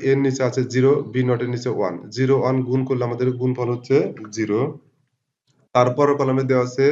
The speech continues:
এর নিচে জিরো, বি not এর নিচেও জিরো, জিরো, জিরো গুণ করলে আমাদের গুণফল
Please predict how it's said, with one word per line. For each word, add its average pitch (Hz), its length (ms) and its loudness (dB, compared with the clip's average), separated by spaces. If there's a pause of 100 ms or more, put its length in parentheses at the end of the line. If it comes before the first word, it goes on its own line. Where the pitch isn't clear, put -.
(520)
এর 143 160 8 (120)
নিচে 139 240 4 (160)
জিরো, 131 220 4 (520)
বি 143 80 4 (100)
not 127 160 6
এর 127 140 4
নিচেও 127 300 2
জিরো, 104 160 0 (140)
জিরো, 135 200 4
জিরো 131 200 2 (100)
গুণ 135 200 0
করলে 123 220 -2
আমাদের 123 180 0
গুণফল 127 440 2